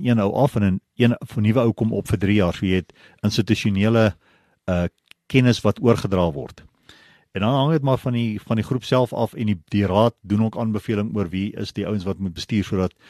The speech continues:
jy, jy tot 'n mate veto regte dat jy kan nie sommer 'n ou wat nou niks weet nie inbring as 'n bestuurder nie.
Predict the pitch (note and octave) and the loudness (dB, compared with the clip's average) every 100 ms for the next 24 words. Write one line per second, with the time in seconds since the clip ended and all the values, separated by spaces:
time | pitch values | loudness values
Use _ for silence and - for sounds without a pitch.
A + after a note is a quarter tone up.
0 | - _ - - G2+ - G#2 G2+ A2 G#2+ | -20 _ -20 -12 -12 -8 -8 -6 -4 -4
1 | F2+ F#2+ G2+ - - A#2 - G2+ F#2+ - | -4 -2 -2 -4 -4 -4 -2 -2 -2 -4
2 | G2 F#2 - _ - _ F#2 A2+ A2 A#2+ | -4 -4 -6 _ -20 _ -4 -2 -2 -2
3 | A2 G#2 G#2 G2+ F#2+ F#2+ G#2 - F#2+ G2 | -2 -2 -2 -2 -2 -2 -2 -2 -4 -4
4 | F2+ D#2+ - _ _ _ G#2+ G#2 G#2 G2 | -4 -8 -12 _ _ _ -4 0 2 0
5 | - F#2+ F#2+ F#2 D#2 - G#2+ F#2+ D#2+ C2 | -4 -6 -6 -6 -8 -4 -2 0 -2 -8